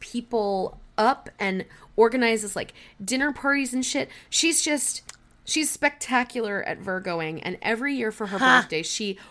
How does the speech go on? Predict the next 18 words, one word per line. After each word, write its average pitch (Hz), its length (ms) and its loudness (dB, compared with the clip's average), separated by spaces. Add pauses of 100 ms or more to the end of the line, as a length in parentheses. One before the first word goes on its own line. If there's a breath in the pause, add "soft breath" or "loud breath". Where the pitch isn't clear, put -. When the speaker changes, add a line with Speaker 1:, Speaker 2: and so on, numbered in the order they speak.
(140 loud breath)
Speaker 1:
organizes 262 580 2
something 220 500 -2 (840 soft breath)
super 294 320 0
incredible. 233 500 2
And 240 140 -4
sometimes 285 400 -2
I 247 40 -2
can 220 140 -2
take 190 200 -8
part - 240 -4
and - 160 -8
sometimes 160 360 -8
I 151 60 -6
can't. 135 300 -10 (400 loud breath)
But 208 160 -2
this 269 280 -2
year 214 440 2 (420 soft breath)
was 180 680 -2